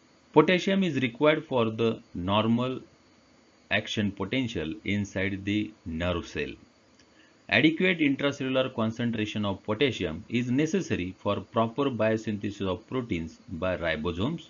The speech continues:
and extracellular potassium influences cardiac muscle cell activity.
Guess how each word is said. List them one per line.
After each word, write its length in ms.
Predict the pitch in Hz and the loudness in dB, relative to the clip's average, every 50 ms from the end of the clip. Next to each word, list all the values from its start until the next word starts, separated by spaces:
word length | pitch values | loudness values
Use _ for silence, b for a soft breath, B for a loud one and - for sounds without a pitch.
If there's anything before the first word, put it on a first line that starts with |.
| - _ _ _ - - | -20 _ _ _ -10 -6
and 300 | 85 85 87 87 90 90 - b b b b b b b b b b b b b b _ - | -4 -4 -2 -4 -4 -6 -10 b b b b b b b b b b b b b b _ -2
extracellular 800 | 113 113 - - 170 180 165 135 143 131 131 131 127 117 117 | -2 -2 0 4 4 4 4 4 2 0 2 2 0 0 -2
potassium 640 | - 110 104 - 107 104 - - 110 90 85 78 76 - | -4 -4 -2 0 0 0 0 0 0 0 0 -2 -6 -4
influences 800 | - 104 107 - - 107 107 104 92 90 - - 98 95 90 - - - | -2 0 0 0 2 2 2 2 2 0 -2 -2 -2 -2 -2 -6 -6 -4
cardiac 500 | - 90 87 85 85 95 95 95 90 90 | -2 -2 0 0 -2 -2 -2 -2 -2 -4
muscle 460 | 82 82 82 82 - - 92 87 82 | -6 -6 -6 -8 -6 -4 -4 -4 -4
cell 320 | - - 87 85 85 82 - - - - | -4 -4 -4 -2 -2 -2 -4 -8 -6 -6
activity. 640 | - 80 - - - 92 80 80 76 78 76 - - | -6 -6 -6 -8 -8 -6 -6 -6 -6 -8 -10 -10 -12